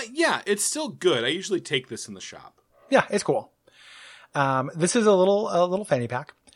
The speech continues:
Speaker 2: And when you get hit, you have a very good chance. It says there's a chance, but it feels like it happens almost all the time.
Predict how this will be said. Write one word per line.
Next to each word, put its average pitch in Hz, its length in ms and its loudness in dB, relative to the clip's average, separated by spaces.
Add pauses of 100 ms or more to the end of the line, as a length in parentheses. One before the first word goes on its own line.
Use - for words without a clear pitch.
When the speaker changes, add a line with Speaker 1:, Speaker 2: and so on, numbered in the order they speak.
(460)
Speaker 2:
And 139 340 2
when 143 120 2
you 147 80 2
get 220 160 4
hit, 180 260 4
you 143 100 0
have 139 100 4
a 135 80 0
very 156 240 6
good 202 160 2
chance. - 600 -6
It 143 80 -6
says 247 140 4
there's 262 160 2
a 180 80 -4
chance, 190 320 0
but 151 80 0
it 135 80 -4
feels 269 220 0
like 156 100 -2
it 123 80 -2
happens 117 320 -4
almost 113 220 -4
all 117 100 -2
the - 60 -16
time. 151 260 -4